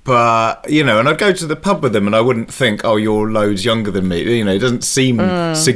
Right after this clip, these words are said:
Speaker 1: significantly younger, but it's like, "Yeah, you're half my <laughs> age," and, like, that was something that just happened before you were born. So, um,
Speaker 2: Yeah.
Speaker 1: yeah, I just also, I think it's just a way of sort of, there's so, there's so much stuff out there and there's so much crap and bad news. I'm like,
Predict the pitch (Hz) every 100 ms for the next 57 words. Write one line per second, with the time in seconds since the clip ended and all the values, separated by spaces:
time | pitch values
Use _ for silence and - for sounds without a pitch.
0 | 120 131 135 127 113 101 113 113 120 120
1 | 98 87 92 113 92 104 123 107 110 120
2 | - 104 110 160 156 110 - 135 117 104
3 | 107 - - - - 123 135 123 139 123
4 | 127 - - 127 - 143 - 120 117 123
5 | 120 117 113 110 98 110 98 - - -
6 | - 107 104 104 104 101 185 160 - -
7 | - 117 117 110 160 233 - 220 220 165
8 | - 139 214 185 131 127 - 120 - 123
9 | 113 117 107 104 - 107 113 - - -
10 | 131 - 180 175 - 170 - 196 180 175
11 | - - - 165 - 95 95 92 98 98
12 | 120 120 147 139 - - 147 120 98 107
13 | 101 101 117 104 113 120 98 87 107 110
14 | 107